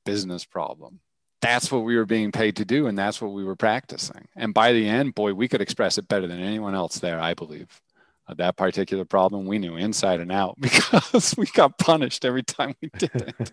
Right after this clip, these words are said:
it <laughs> in that ten-minute thing. And so you had this practice, and that's also absolutely play. My pairing partner, I'm a pretty playful person when I work, and my pairing partner was as well. And, and so we did, we coded well together 'cause we both just took it lightly and had a lot of fun with it and also delivered.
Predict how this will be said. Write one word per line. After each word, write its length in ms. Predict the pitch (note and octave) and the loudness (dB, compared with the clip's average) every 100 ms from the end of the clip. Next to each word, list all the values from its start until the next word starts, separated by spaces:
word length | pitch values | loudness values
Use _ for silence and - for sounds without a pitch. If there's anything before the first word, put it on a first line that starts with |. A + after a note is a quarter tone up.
| - | -8
it 540 | A2+ - E4 A3+ - | -6 2 4 4 4
<laughs> 0 | |
in 180 | C#3+ C3+ | 4 6
that 200 | B2+ B2 | 4 4
ten-minute 460 | D3 B2+ B2+ B2+ - | 2 4 2 0 0
thing. 220 | G3+ G#2+ - - | -2 -2 -8 -4
And 120 | C#3 - | 0 2
so 120 | D#3 | 4
you 160 | C3 | 4
had 200 | B2+ D#3 | 4 4
this 240 | C#3+ A2+ - - - | 4 2 -2 -12 -14
practice, 420 | - D3+ F#3+ A#2+ C3+ | -2 0 0 -2 0
and 120 | C3 | 0
that's 140 | B2 | -2
also 460 | - C3 D#3+ - B2 | 0 0 0 -2 -2
absolutely 600 | B2 C#3 - F#2+ F2+ F2+ | -2 -2 -4 -8 -8 -12
play. 400 | - C2+ D#2 - _ _ | -10 -10 -10 -14 _ _
My 120 | A#2 | 0
pairing 300 | A#2 C#3 D3 | 2 2 2
partner, 380 | B2 A2+ G#2+ G#2 | 2 0 0 -2
I'm 180 | G#2 C3+ | -2 -2
a 60 | D3 | 0
pretty 180 | B2 | -2
playful 320 | - G2+ F#2+ F#2+ | 2 0 0 -4
person 300 | F#2+ F2 F#2 | -4 -4 -6
when 100 | F2+ | -6
I 80 | |
work, 240 | F2 F2+ G2+ | -4 -4 -2
and 80 | F#2+ | -2
my 140 | G2+ | 0
pairing 260 | A2 G#2 F#2+ | 2 0 0
partner 260 | G2+ G2+ | -2 -2
was 280 | G2 G#2 G2 | 0 0 0
as 120 | F#2+ | -4
well. 380 | F2 G2+ - - _ _ | 0 0 0 -10 _ _
And, 160 | F2+ F2+ | -12 -8
and 180 | F#2 F2+ | -6 -2
so 140 | G#2 | -2
we 180 | F#2 F2 | -2 -4
did, 300 | - G2+ G2 | 2 2 2
we 120 | F#2+ - | -6 0
coded 360 | A#2+ A#2 G#2 | 2 4 2
well 180 | F#2+ F#2+ | 2 2
together 420 | F#2 G#2 G#2+ F2+ | 4 4 4 2
'cause 160 | F#2+ F2+ | -4 -8
we 80 | F#2 | -6
both 360 | G2 F#2+ - | -4 -4 -8
just 260 | - - - - - - _ | -8 -8 -10 -20 -20 -20 _
took 200 | - - | -2 0
it 80 | A2 | 0
lightly 440 | G#2 A#2+ A#2 G2+ | 4 4 2 -2
and 100 | F2 | -4
had 120 | F#2+ G2 | -2 2
a 40 | |
lot 160 | F#2 F#2+ | 2 2
of 80 | |
fun 200 | - A#2+ | 0 0
with 180 | G#2+ - | -2 -4
it 200 | F2+ F2+ | -4 -4
and 160 | G#2 F#2+ | -4 -2
also 280 | F#2 - F#2+ | -2 -4 -8
delivered. 600 | F2 G#2 G#2 D#2 - | 0 2 2 -2 -16